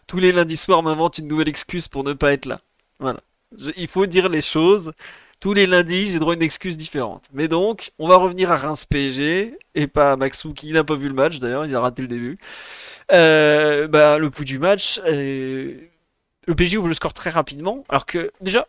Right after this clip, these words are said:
un truc important, c'est que, hum, on y allait trois jours et demi après Milan, enfin pratiquement quatre jours, hein, parce que le match était à dix-sept heures. Reims, adversaire très compliqué à jouer, très, très, très compliqué, beaucoup plus compliqué que le, bah, ils étaient quatrième, mais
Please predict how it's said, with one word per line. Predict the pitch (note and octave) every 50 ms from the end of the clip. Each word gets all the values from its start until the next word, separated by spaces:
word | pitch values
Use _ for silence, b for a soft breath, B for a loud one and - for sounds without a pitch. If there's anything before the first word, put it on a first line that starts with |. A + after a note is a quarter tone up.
| _ -
un | F3+
truc | - - G#3 G3
important, | F#3 E3 - E3+ D#3+ - A3 A3
c'est | G#3 - E3+
que, | D3+ - E3 D3+ D3 D3 C#3+ C#3
hum, | C#3 C3+ C3+ C3+ C3+ C3+ C3+ C#3 - _ _ _ _ _ _ _ _ _ _ _ _ _ _
on | - D3+ D#3+
y | E3 E3
allait | E3+ E3+ F3 F3 F3 F3+ F3+ F3 E3+ E3+ _ _ _
trois | - - G2 F#2 D3 D3 C#3+
jours | C#3 D#3 D#3 D3+
et | D3
demi | D#3 D#3 D#3+ E3+ D#3+
après | C#3+ A#2+ - - - C3+ B2+
Milan, | C3 C3 C3 C3+ D#3+ F#3
enfin | F3 - -
pratiquement | - - A#2+ - - _ _ B2 A#2
quatre | A2 - A#2 A#2
jours, | C3+ E3+ F3 D3
hein, | C3+
parce | C3 -
que | -
le | A2+
match | A#2 A#2 - -
était | - C3+
à | A#2+
dix-sept | - - - - B2 - -
heures. | F3 F#3+ G3+ G#3 G3+ B B B B B B B B B B B _ _ _ _ -
Reims, | B2 C#3 D#3+ F3+ F3 - - _
adversaire | C#3+ C3+ C#3+ C#3+ - - - D3 C3 - _ _
très | - - - - _ G#3+ A3 G3
compliqué | _ - F#3+ D3+ - - C3+ - - C3
à | B2 B2+
jouer, | B2 - D#3 E3+ F#3 G3+ _ _ _
très, | - - - - G#3 G3
très, | _ - - E3+ D#3+
très | - - - D3
compliqué, | - - B2+ - C3 A#2 - - F3
beaucoup | F#3 D3 - -
plus | _ - C3+
compliqué | - - C3+ B2+ C#3+ C3 - D3+ C#3
que | _ -
le, | B2+ A#2 A2+ A2
bah, | A#2 E3 E3 _ _ _
ils | D3+ B2+
étaient | E3 D#3+ F#3
quatrième, | F3+ G3 F3 - - F3+ F#3 F3+ E3+
mais | D3 C3 B2+ B2 B2